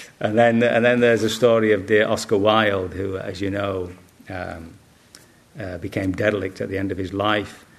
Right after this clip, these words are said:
and was dying in a, a room in Paris as a destitute. And, um, he hated the wallpaper, and it seems as though he turned to the wallpaper and his last words were,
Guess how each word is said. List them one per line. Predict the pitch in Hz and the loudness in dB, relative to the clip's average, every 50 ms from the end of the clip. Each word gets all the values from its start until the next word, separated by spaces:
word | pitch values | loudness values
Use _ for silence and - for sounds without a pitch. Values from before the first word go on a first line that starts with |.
| - - - - - | -20 -20 -20 -8 -4
and | 107 101 101 101 98 | -2 0 0 0 0
was | 98 95 | -2 -2
dying | 87 87 107 101 104 104 101 101 101 98 98 98 | 0 0 0 0 0 -2 -2 -4 -4 -6 -6 -6
in | - 113 101 101 101 | -6 -6 -6 -6 -6
a, | 98 95 98 - - | -6 -6 -6 -6 -6
a | - 98 | -6 -4
room | 95 98 120 120 113 110 110 110 110 110 | 0 4 4 4 4 2 0 -2 -2 -4
in | 104 104 101 101 101 95 - - | -6 -6 -6 -8 -10 -10 -12 -10
Paris | - 135 139 123 110 98 92 - - - - - - | -2 0 0 0 0 -2 -4 -8 -12 -16 -16 -14 -14
as | 98 87 101 | -8 -6 -6
a | 98 | -2
destitute. | 85 131 123 104 - - - 95 - 110 98 92 - - - _ _ - - - - - - - - _ _ | 2 2 0 0 0 -10 -12 -12 -8 -6 -8 -8 -8 -12 -20 _ _ -20 -20 -20 -20 -20 -20 -20 -20 _ _
And, | - 113 113 113 117 117 113 107 110 | -4 0 0 2 2 2 0 2 2
um, | 110 110 110 110 107 107 107 104 95 82 - _ _ _ _ _ _ _ _ _ _ _ _ _ _ _ - | 2 2 2 0 -2 -6 -10 -12 -14 -16 -18 _ _ _ _ _ _ _ _ _ _ _ _ _ _ _ -4
he | - 143 | -2 0
hated | 107 - 156 151 143 - 147 | 2 2 2 0 2 2 2
the | 117 131 | 2 4
wallpaper, | 123 135 135 139 131 - - 101 95 92 - 98 90 90 90 - _ _ _ _ _ _ - | 4 4 4 4 2 2 0 -2 -2 -2 -6 -8 -10 -10 -12 -18 _ _ _ _ _ _ -8
and | 104 107 | -6 -4
it | 113 110 | -4 -2
seems | - - 123 117 101 | -2 0 0 0 -2
as | 101 | 0
though | 104 117 | 2 2
he | 107 110 | 2 2
turned | 110 - 131 131 131 123 | 0 0 -2 0 0 0
to | 113 110 | 0 0
the | 113 | 0
wallpaper | 110 113 113 110 107 110 104 98 98 101 | 2 4 4 4 2 0 -2 -4 -4 -4
and | 107 | -6
his | 101 95 101 | -8 -8 -6
last | 107 107 104 98 - | -4 -4 -4 -6 -4
words | 107 104 98 98 90 90 | -4 -2 -2 -2 -4 -6
were, | 95 92 92 92 | -8 -6 -6 -8